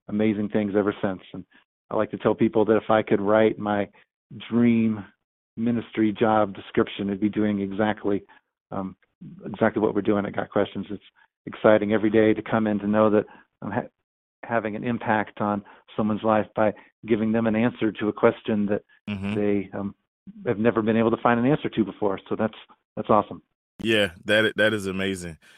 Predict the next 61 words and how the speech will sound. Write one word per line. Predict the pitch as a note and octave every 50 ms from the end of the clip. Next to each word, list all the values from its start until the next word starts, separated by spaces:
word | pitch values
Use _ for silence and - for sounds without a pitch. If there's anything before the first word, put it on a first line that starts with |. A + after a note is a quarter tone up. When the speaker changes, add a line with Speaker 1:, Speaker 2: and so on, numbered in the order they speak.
| _ _ _
Speaker 2:
That | G2 G#2 G#2+ G2+
is | G2+ G2 F#2
awesome. | F#2+ G2 G2+ - - G2 F#2 F#2+
I | G2+ A#2
guess, | A#2 A#2+ B2+ B2+ B2 - - -
you | G#2 A#2+
know, | A#2 A#2 A2+ A2 G#2+ G#2
for, | - - G#2+ G#2+ G#2 G2+ -
for | - - A#2 G#2+
your, | A2 A#2 B2 A#2+ A2+ G2
uh, | A2+ A2 G#2+
description, | G#2+ G#2 - - D#3+ E3 D3+ - C3 A#2
that | A#2+ A#2 B2
is | C#3 E3 E3
a | D3+ B2+
dream | A#2+ A#2 A2+ G#2 G2 F#2+
job. | F2+ G2+ F#2+ F2 E2+ E2 E2+
You | F2+ F2+
know, | F2 F2+ F2+ F#2 E2+
uh, | D#2 F#2 F2 E2+ F2 - - - - - -
I | G2+
did | A#2 A#2+ C#3 D3
a | D3
little | C3+ B2+ A#2+ A#2 A2
bit | G#2 A2 G#2
of | G2+ G2
middle | G#2 A2+ A2 G#2+
school | - - - G#2 G2 F#2+ F#2+ F2 - _ -
ministry, | G2+ A2 A2 A2 G#2 - - - A2 F#2+
so | F#2 - - F#2+ F2+ F2 F2+ - - - - - - -
I | - G#2
should | A2+ - - D#3+ E3
have | D3+ C#3
told | - - B2+ B2 B2+ A#2 A2+
them | G#2+ F#2+ F2+ F2+
that, | E2+ F2+ F2 D#2+ -
you | G2 G#2 F#2+
know, | F2+ F2 E2+ E2
I | D#2+ E2+ F2
would, | E2+ D#2+ - - _ _ _ -
I | -
couldn't | - - G#2 F#2 E2+
stand | - - F2 E2+ E2 D#2 -
teenagers | - F#2 F2 F2 E2+ D#2+ D2 D#2 D#2
or | D2+
something, | - - F2 E2+ - - E2 D#2+
but, | D#2 D#2 D2+ - _ - - _ _ -
uh, | E2
it | D#2 D2+ G2+ A#2
did. | B2 B2+ A#2 - -
It, | A2+ C3 - -
Speaker 1:
<laughs> |
Speaker 2:
I | A#2 C3
don't | C#3 C3+ C3
think | D3 C#3+ B2+
it | C3
would | B2 A#2+ A#2
have | A2 G#2
worked, | G2+ A#2 A#2 G#2 - -
but, | A2 G2+ G2+ G2+ G2
uh, | F#2+ F#2 F2+ F2+